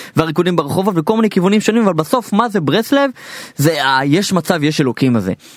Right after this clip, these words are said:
ככה אני, אני ראיתי בקטע הזה, ונורא, נורא, נורא, נורא, נורא אהבתי את ה-, גם את הסדרה והכל. ואבישי, אני חושב, אני רוצה לשאול אותך שאלה, בסופו של דבר, אה, הסדרה הזאת, יש שם איזו שאלה שמבעבעת, אתה יודע, גם, אתה מתאר גם הרבה תופעות שליליות,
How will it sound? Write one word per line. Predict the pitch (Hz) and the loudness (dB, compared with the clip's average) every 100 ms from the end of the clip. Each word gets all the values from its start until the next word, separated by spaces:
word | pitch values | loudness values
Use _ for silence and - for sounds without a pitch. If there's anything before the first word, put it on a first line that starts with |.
| - | -4
ככה | 165 170 | -2 0
אני, | 175 175 | 0 0
אני | 160 175 | 0 2
ראיתי | 160 165 143 | 0 0 0
בקטע | 127 135 127 | 0 -2 -2
הזה, | 117 | -2
ונורא, | 113 123 123 196 | 0 0 2 0
נורא, | 202 175 175 | 0 0 0
נורא, | 156 151 | 0 0
נורא, | 147 127 135 | 0 -2 0
נורא | 120 120 | 0 -2
אהבתי | 120 - 113 | -4 -4 -2
את | |
ה-, | 113 107 107 - - - - | 0 0 -2 -6 -20 -6 -4
גם | 131 | -2
את | |
הסדרה | 135 143 120 139 160 | -2 -2 0 0 0
והכל. | 143 127 214 175 | -2 0 0 2
ואבישי, | 151 220 220 175 | -2 0 -2 -2
אני | 101 131 | -2 -4
חושב, | - 151 135 - 254 226 | -2 -4 -2 0 0 0
אני | 156 | 0
רוצה | 170 | -2
לשאול | 190 - | 0 -2
אותך | - 160 | -2 -4
שאלה, | - 156 208 | -2 0 0
בסופו | 156 - 143 - 233 240 | -2 -2 -6 -2 -2 0
של | 208 | 0
דבר, | 139 131 139 - - - - - | 2 0 -4 -8 -20 -20 -20 -4
אה, | 135 135 | 0 0
הסדרה | 127 - 143 127 180 220 | 0 -2 -2 0 0 0
הזאת, | 190 190 196 | 2 2 2
יש | 190 | 0
שם | 220 | 2
איזו | 156 | 2
שאלה | 131 147 160 | 0 0 0
שמבעבעת, | 190 160 139 127 117 117 113 120 202 | 0 -2 0 0 2 0 0 -2 -4
אתה | 156 | -2
יודע, | 151 127 | -2 0
גם, | 120 | -2
אתה | - 131 | -2 0
מתאר | 120 120 127 | 0 0 0
גם | 135 131 | 0 0
הרבה | 120 120 | 0 -2
תופעות | 127 127 127 143 | -2 -2 -2 -2
שליליות, | - 139 120 139 190 | -2 0 2 2 0